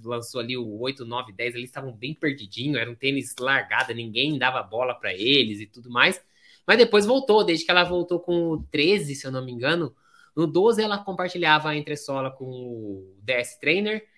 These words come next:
aí a partir do treze eles fizeram, deram identidade própria de novo pro Nusa Tri, é, colocaram esse,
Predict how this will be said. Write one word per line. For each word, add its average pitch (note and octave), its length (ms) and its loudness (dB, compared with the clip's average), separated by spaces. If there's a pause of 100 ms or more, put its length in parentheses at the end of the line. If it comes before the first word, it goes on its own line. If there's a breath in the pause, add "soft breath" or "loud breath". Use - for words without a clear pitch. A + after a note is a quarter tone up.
(200 soft breath)
aí A#2+ 160 -2
a C3+ 60 -2
partir C#3+ 240 -2
do D#3 100 -2
treze D3+ 500 2
eles D#3 320 0
fizeram, C#3+ 680 0
deram C3 260 -2
identidade C3+ 500 -4
própria C3 320 -2
de B2 100 -12
novo B2 300 -8
pro A#2 160 -14
Nusa A#2 260 -8
Tri, D3 380 0 (420 soft breath)
é, G#2 300 0
colocaram A#2+ 480 -2
esse, A2 560 -4